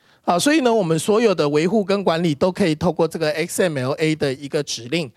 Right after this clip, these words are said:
然后来去做整个统筹的一个管理。所以呢，未来在做资料更新上面来讲，可能会有几个要注意的地方。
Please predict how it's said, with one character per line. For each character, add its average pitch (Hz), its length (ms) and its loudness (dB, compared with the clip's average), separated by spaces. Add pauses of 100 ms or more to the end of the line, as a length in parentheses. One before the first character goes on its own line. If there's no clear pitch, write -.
(280)
然 127 160 -2
后 135 60 0
来 131 180 -2
去 151 200 -6
做 143 240 0
整 127 240 -8
个 123 140 -8
统 117 260 -16
筹 120 220 -8
的 143 160 -4
一 135 100 -10
个 120 140 -6
管 131 240 -4
理。 143 180 -6 (400)
所 254 120 2
以 277 60 2
呢， 254 180 4
未 285 160 4
来 180 160 0
在 220 160 2
做 196 160 0
资 202 160 -6
料 202 120 2
更 180 220 -6
新 180 180 -8
上 170 160 -2
面 170 200 0
来 135 120 -2
讲， 135 220 -6
可 139 140 -10
能 147 120 -4
会 202 140 0
有 160 80 2
几 - 180 -8
个 139 200 2
要 165 160 0
注 185 200 -2
意 170 120 -2
的 156 100 2
地 170 180 -4
方。 170 360 0